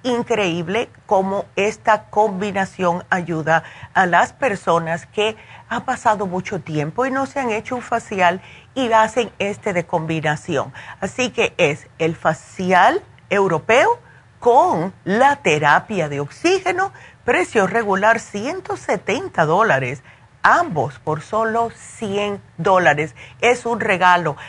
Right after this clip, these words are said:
Así que llamen ahora mismo a Happy and Relax porque esto no lo ponemos muy a menudo. Creo que lo pusimos en abril, la última vez. Así que l-, la terapia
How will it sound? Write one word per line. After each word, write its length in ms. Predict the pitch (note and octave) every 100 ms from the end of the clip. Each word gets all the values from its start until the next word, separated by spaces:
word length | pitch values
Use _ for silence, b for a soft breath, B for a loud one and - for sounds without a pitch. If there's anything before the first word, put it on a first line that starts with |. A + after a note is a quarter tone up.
| B
Así 260 | G#3+ - D4+
que 160 | D#4
llamen 380 | G3+ A3 A#3 A3+
ahora 180 | G#3+ G3+
mismo 380 | G3 G#3+ - F#3+
a 60 | -
Happy 280 | F3+ F#3+ F3+
and 100 | E3
Relax 480 | D#3+ F#3+ E4+ - -
porque 440 | - F4+ - G4 - B B _
esto 540 | - B3+ - - C#4 -
no 300 | G3 G3 B3+
lo 140 | A3+
ponemos 560 | G#3+ F#3 F3+ F#3+ G3 -
muy 200 | F3 E3+
a 60 | E3
menudo. 460 | D#3+ E3 D#3+ D#3
Creo 180 | G#3+ A#3
que 80 | C#4+
lo 140 | D4
pusimos 460 | D4 C4 B3 B3 B3
en 100 | F#3
abril, 340 | D#3+ D#3 C#3 - B B B
la 160 | G#3 F3+
última 380 | G3+ A3 F#3 E3
vez. 280 | A#2+ -
Así 300 | F#3 F#3 C4+ -
que 300 | B3+ C#4+ - B B B
l-, 180 | G3+ A3 -
la 280 | G#3+ A#3+ D4
terapia 640 | D4 C4+ A3 A3 B3+ C#4+